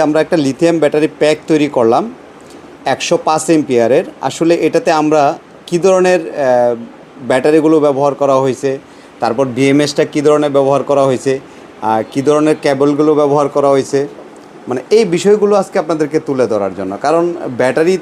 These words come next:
তো কম বেশি সবাই লিথিয়াম ব্যাটারি সবাই বানাচ্ছে, এটা আমরাও জানি, কিন্তু এখন আমরা কোন কোয়ালিটির ব্যাটারিগুলো তৈরি করতেছি এগুলো আপনাদেরকে একটু তুলে ধরার জন্য। কারণ আমরা চাই যে প্রত্যেকটা কোয়ালিটি স্বয়ংসম্পন্ন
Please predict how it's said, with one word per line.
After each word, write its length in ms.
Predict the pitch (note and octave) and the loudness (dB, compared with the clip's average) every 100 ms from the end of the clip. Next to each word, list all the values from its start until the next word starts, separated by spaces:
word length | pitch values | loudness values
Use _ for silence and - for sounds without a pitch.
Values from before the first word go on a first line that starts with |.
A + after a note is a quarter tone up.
| G3+ | 2
তো 80 | G3 G3 F#3 - - | 2 2 -2 -10 -2
কম 140 | F#3+ F#3+ F3+ | 0 0 -2
বেশি 180 | F3 F3+ - | -4 -6 -4
সবাই 240 | C3+ D3+ E3 | 0 2 2
লিথিয়াম 300 | D3 C3+ D#3 D3+ | 0 -2 -2 0
ব্যাটারি 240 | C#3+ D3 D3 | -2 -4 -4
সবাই 240 | - A#2 C3+ C#3 | -4 0 0 0
বানাচ্ছে, 420 | B2+ C3 B2+ - B2 - - - - - C3 | 0 -2 -4 -4 -4 -2 -6 -10 -20 -10 -4
এটা 120 | C#3 B2 | 0 0
আমরাও 260 | A#2+ C3+ C#3 | 2 2 2
জানি, 200 | C3 B2+ D3 - - - - - - - - - - | 0 -2 -6 -14 -20 -20 -20 -20 -20 -20 -20 -20 -6
কিন্তু 200 | E3+ D#3+ F3 | -2 2 2
এখন 160 | D3 F3 - D#3+ | 2 -2 -2 -2
আমরা 200 | D#3+ F#3+ F#3+ | 0 0 0
কোন 100 | G#3 G#3 | -2 0
কোয়ালিটির 460 | G3+ F3 D#3+ E3 | 2 2 2 0
ব্যাটারিগুলো 400 | D3+ C#3+ D3+ D3 D3+ | 0 0 0 0 0
তৈরি 160 | D3 C3+ | 0 -2
করতেছি 300 | B2+ G#2+ A#2+ E3+ - | -4 -8 -8 -4 0
এগুলো 200 | G3+ G3+ G3 | 2 2 0
আপনাদেরকে 360 | F3+ E3+ D3 D3 | 0 -4 -2 -4
একটু 140 | C#3+ C#3+ | -4 -4
তুলে 180 | C3+ A#2+ G#2+ | -2 -2 0
ধরার 200 | G2+ F#2 | -2 -4
জন্য। 120 | G#2 A#2 | -6 -2
কারণ 140 | D#3 E3+ | 0 0
আমরা 180 | D#3+ E3+ E3+ | 0 0 0
চাই 160 | D#3 C#3 G#3 - - - - - - B2+ A#2+ | 0 0 -2 -10 -20 -20 -20 -20 -10 -4 2
যে 100 | C#3 C#3 - | 4 2 0
প্রত্যেকটা 560 | F#3 F3+ - G#3 - G#3 G3+ - - - - - - - | -4 -2 -4 -2 0 0 -2 -6 -12 -14 -18 -20 -20 -8
কোয়ালিটি 400 | F3 E3 F3+ F#3 G3 | 0 2 2 -2 -4
স্বয়ংসম্পন্ন 560 | F3+ F3+ F3+ F3+ F3 | -2 -2 -2 -4 -4